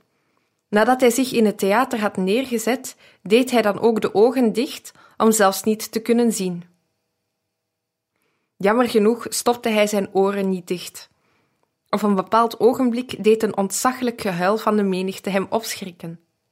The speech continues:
Hij opende de ogen uit louter nieuwsgierigheid, maar het zien van al dat bloed en het zich volzuigen met vreedheid, het was één en hetzelfde.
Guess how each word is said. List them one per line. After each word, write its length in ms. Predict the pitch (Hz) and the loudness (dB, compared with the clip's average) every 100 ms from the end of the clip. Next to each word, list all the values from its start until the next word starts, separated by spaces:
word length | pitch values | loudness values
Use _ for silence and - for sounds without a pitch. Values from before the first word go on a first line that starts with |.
| _ _ _ _ _ _ _ _ _ _ | _ _ _ _ _ _ _ _ _ _
Hij 180 | 202 - | 0 2
opende 420 | 247 247 226 196 | 2 2 0 2
de 180 | 180 202 | 0 2
ogen 400 | 233 262 269 - | 2 2 -2 0
uit 220 | 196 196 | -2 0
louter 380 | 185 226 254 233 | -2 -2 -2 -2
nieuwsgierigheid, 880 | 233 214 - 214 208 190 180 - - _ - | -2 -2 -6 -6 -4 -6 -8 -10 -20 _ -4
maar 380 | 196 196 196 - - _ _ _ _ _ | 0 0 -4 -16 -20 _ _ _ _ _
het 220 | 202 - | -4 0
zien 220 | 262 277 | 0 2
van 240 | 226 208 | 0 0
al 160 | - 247 | 2 2
dat 220 | 185 165 | 2 0
bloed 460 | 185 233 302 - - _ - | -4 -4 -6 -14 -20 _ 0
en 140 | 214 | 2
het 160 | 214 - | 2 0
zich 180 | 202 | -6
volzuigen 640 | - 220 262 254 240 220 196 | -2 -2 0 0 0 0 -4
met 200 | 180 - | -4 -6
vreedheid, 720 | 202 240 254 254 247 - - _ _ _ _ | -4 -4 -2 -6 -8 -12 -20 _ _ _ _
het 160 | - 214 | -4 0
was 220 | 202 - | 0 -2
één 300 | - 247 269 | 0 0 0
en 140 | 269 233 | 0 0
hetzelfde. 640 | 226 - 185 175 180 175 | 0 -2 -2 -2 -8 -12